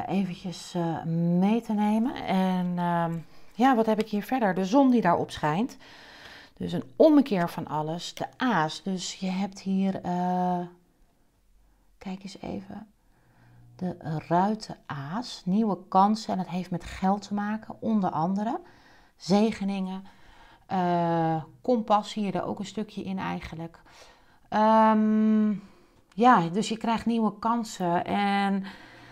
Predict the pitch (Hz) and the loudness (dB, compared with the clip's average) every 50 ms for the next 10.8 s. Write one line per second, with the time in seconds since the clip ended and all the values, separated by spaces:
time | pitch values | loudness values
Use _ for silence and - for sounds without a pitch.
0 | - - - - - - - - - - 202 196 196 196 196 - - 190 185 - | -20 -20 -20 -20 -20 -10 -2 0 0 2 2 2 0 0 2 2 2 0 0 -2
1 | - 170 214 240 262 285 277 - 254 208 208 214 247 262 254 202 175 180 175 175 | 0 2 6 8 8 8 6 4 2 4 6 6 8 8 8 8 8 6 6 2
2 | 202 196 185 175 185 214 226 233 226 214 175 160 151 151 160 147 139 190 190 202 | 0 0 0 2 4 4 4 4 4 4 2 2 2 0 0 0 0 0 2 2
3 | 202 208 208 208 202 - - 220 208 202 190 - 214 208 196 208 196 190 180 202 | 2 2 2 0 -2 -4 -4 -4 -4 -4 -4 -2 -2 0 0 0 0 0 0 0
4 | 196 175 208 202 196 190 - 190 214 196 196 185 185 190 196 196 185 180 147 135 | 0 0 2 2 4 4 4 4 2 2 2 2 4 4 2 2 2 0 0 0
5 | 170 202 247 247 - - 185 180 165 165 - 170 170 175 180 180 175 180 175 - | 0 0 0 0 0 -2 -2 -2 -2 -2 -2 -4 -4 -2 -2 -2 -4 -4 -6 -2
6 | - 185 190 220 240 233 214 180 185 175 165 165 - - 160 - - 180 165 160 | 2 4 6 6 4 2 2 0 0 -2 -2 -4 -6 -8 -8 -6 -6 -6 -4 -4
7 | 151 156 156 151 160 - - - 190 190 - 202 190 190 175 196 190 190 185 190 | -2 -2 -4 -4 -6 -6 -6 -6 -6 -4 -2 -2 -2 0 0 2 0 0 0 -2
8 | - - 202 185 165 175 165 - - - 160 170 208 247 - - 208 185 180 175 | -4 -4 -4 -2 -2 -4 -6 -6 -4 -2 0 0 0 -2 -4 -8 -6 -6 -4 -4
9 | 175 - - 170 170 170 165 160 160 156 151 151 156 165 180 190 226 233 226 - | -6 -6 -6 -6 -4 -4 -4 -4 -4 -4 -4 -2 2 2 4 4 4 2 -2 -4
10 | 214 190 190 190 196 - 185 170 190 180 175 175 175 180 226 | -6 -6 -6 -6 -6 -8 -6 -2 -2 0 0 0 -2 -4 -6